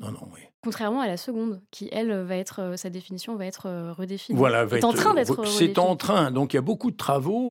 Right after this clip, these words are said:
Speaker 1: et la science a besoin de, euh, d'unités de très grande précision. Et c'est pour ça que le, le, le rôle du B I P M est très important, c'est de se, de se tenir à jour et,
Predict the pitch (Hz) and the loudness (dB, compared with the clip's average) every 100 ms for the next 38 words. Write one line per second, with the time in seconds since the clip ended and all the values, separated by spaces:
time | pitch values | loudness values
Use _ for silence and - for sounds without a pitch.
0 | - 160 120 113 - 208 214 160 - - | 2 2 4 0 0 0 0 -2 -6 -12
1 | - 123 110 135 120 160 208 214 175 113 | -4 -2 0 0 2 2 2 2 0 -2
2 | 113 - 104 - 107 107 107 120 113 110 | -2 -4 -8 -10 -8 -6 -4 -2 -2 0
3 | - 170 120 - 107 113 117 123 - 113 | -2 0 -4 -4 -4 -4 -4 -6 -6 -8
4 | 117 92 92 - - - - 131 110 104 | -8 -10 -12 -10 -10 -10 -6 -6 -4 -8
5 | 85 - - - _ - 90 90 92 95 | -8 -16 -20 -20 _ -10 -8 -8 -8 -2
6 | 107 120 92 92 92 - 98 98 - - | 0 -2 -2 -4 -6 -4 -4 -6 -6 -8
7 | - - - - - - 104 - - 147 | -8 -8 -6 -4 -4 -6 -10 -12 -10 -8
8 | - - - _ _ - 131 117 95 - | -10 -16 -20 _ _ -12 -8 -6 -6 -4
9 | 107 - 110 107 95 - - 104 139 220 | -6 -4 -4 -2 -4 -4 -4 0 0 2
10 | 240 - - 113 | 0 -4 -4 -6